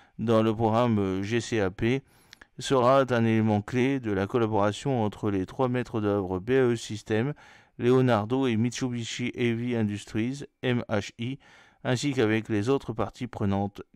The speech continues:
clés. Dan Anderson, euh, à droite, P D G de groupe, euh, Systecon, a déclaré : « Systecom est fier de fournir des logiciels et des services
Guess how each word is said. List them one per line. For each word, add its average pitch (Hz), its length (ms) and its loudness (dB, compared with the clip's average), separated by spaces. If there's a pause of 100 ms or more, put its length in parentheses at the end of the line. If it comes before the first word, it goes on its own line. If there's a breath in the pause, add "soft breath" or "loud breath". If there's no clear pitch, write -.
clés. 117 300 -4 (920 loud breath)
Dan 135 240 4
Anderson, 131 640 2
euh, 117 340 2
à 107 160 0
droite, 135 320 0
P 135 140 0
D 123 180 2
G 135 300 0
de 101 440 0
groupe, 117 340 -6
euh, 95 180 -2
Systecon, 127 640 -2 (120)
a 98 120 -6
déclaré : « 104 520 -2 (480 soft breath)
Systecom 135 600 0
est 110 80 0
fier 139 260 0
de 110 160 0
fournir 139 400 0
des 117 100 0
logiciels 107 680 -2
et 151 200 0
des 127 140 -2
services 110 480 -6